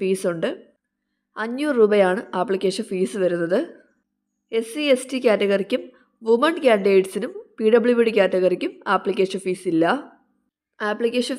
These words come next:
ഫീസ് അടയ്ക്കാനായിട്ട് ഇവിടെ ഒരു ലിങ്ക് കൊടുത്തിട്ടുണ്ട്, എസ് പി കളക്ട് എന്ന് പറഞ്ഞിട്ട്. ഈ ലിങ്ക് വഴിയാണ് നിങ്ങൾ ആപ്ലിക്കേഷൻ ഫീസ് പേ ചെയ്യേണ്ടത്. ലിങ്ക് വേണമെന്നുണ്ടെങ്കിൽ കമന്റ് ബോക്സിൽ ലിങ്ക് എന്ന് കമന്റ് ചെയ്താൽ മതി. ലിങ്ക് ഓപ്പൺ ചെയ്യുമ്പോഴത്തേക്കും ഇതുപോലൊരു പേജിലേക്കായിരിക്കും വരുന്നത്.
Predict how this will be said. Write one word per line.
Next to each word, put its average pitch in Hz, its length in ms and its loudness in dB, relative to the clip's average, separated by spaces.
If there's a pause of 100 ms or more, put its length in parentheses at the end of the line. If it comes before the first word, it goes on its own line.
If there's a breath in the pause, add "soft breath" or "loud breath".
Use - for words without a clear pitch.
ഫീസ് 226 260 -2
അടയ്ക്കാനായിട്ട് 214 500 0
ഇവിടെ 196 200 2
ഒരു 214 120 -4
ലിങ്ക് 208 240 0
കൊടുത്തിട്ടുണ്ട്, 190 520 2 (180)
എസ് 190 220 -4
പി 220 80 -2 (100)
കളക്ട് 190 300 0
എന്ന് 196 140 0
പറഞ്ഞിട്ട്. 175 360 -4 (500 loud breath)
ഈ 240 60 0 (100)
ലിങ്ക് 220 220 2
വഴിയാണ് 214 360 4
നിങ്ങൾ 208 180 0 (180)
ആപ്ലിക്കേഷൻ 196 520 0
ഫീസ് 190 360 0 (140)
പേ 196 100 4 (140)
ചെയ്യേണ്ടത്. 180 400 0 (640 soft breath)
ലിങ്ക് 247 240 -2
വേണമെന്നുണ്ടെങ്കിൽ 226 580 0 (100)
കമന്റ് 202 280 -2
ബോക്സിൽ 208 360 -2
ലിങ്ക് 202 200 -2
എന്ന് 208 180 -2
കമന്റ് 190 260 0
ചെയ്താൽ 190 260 0
മതി. 196 180 -2 (1000)
ലിങ്ക് 226 260 -6
ഓപ്പൺ 226 180 -2 (100)
ചെയ്യുമ്പോഴത്തേക്കും 202 600 0 (2250)
ഇതുപോലൊരു 214 380 -2
പേജിലേക്കായിരിക്കും 196 680 0
വരുന്നത്. 185 340 -2